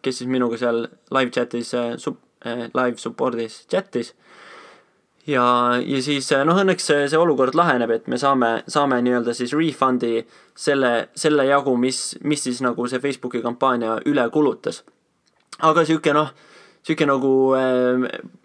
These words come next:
põnev või, või nagu ärev, ärev situatsioon oli ikkagi, et, et kui, kui sul on nagu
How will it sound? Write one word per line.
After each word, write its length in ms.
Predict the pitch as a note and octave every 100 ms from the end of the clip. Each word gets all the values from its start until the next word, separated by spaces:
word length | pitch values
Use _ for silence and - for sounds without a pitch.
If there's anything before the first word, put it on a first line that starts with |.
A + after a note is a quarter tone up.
| - E3+
põnev 300 | D#3+ B2+ A#2
või, 120 | B2 B2
või 80 | B2+
nagu 120 | C3+
ärev, 380 | C#3+ C3+ A#2+ B2 - - - - -
ärev 220 | D3+ B2+ B2
situatsioon 640 | B2+ C#3+ C#3 - D#3+ C3
oli 160 | C3+ D3+
ikkagi, 260 | C3 A#2+ A2+
et, 120 | - - B2
et 80 | -
kui, 260 | A#2+ A2+ A#2 - -
kui 160 | B2 A#2+
sul 160 | B2
on 120 | A#2+
nagu 280 | A#2+ A2+ A#2